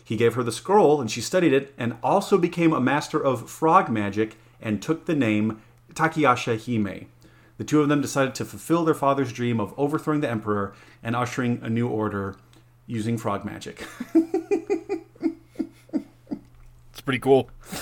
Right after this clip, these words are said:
Speaker 2: It's pretty damn neat.
Speaker 1: Yeah, it's awesome. It's awesome. Um, and so, right, and so, again, that's where, you know, various stories kinda go on and go on.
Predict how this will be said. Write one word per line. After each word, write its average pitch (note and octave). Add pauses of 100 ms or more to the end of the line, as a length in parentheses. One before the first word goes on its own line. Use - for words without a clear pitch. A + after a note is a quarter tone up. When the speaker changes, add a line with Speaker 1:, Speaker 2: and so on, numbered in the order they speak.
(360)
Speaker 2:
It's -
pretty C3
damn A2
neat. G#2
Speaker 1:
Yeah, F#3
it's A#2
awesome. C3+ (200)
It's A2+
awesome. C3+ (500)
Um, B2
and D#3+
so, F#3
right, D#3
and C#3
so, D3
again, D3
that's B2+
where, C3+
you B2+
know, A#2+
various A#2+
stories A2+
kinda A2
go G#2
on G2+
and G2
go G2
on. F#2+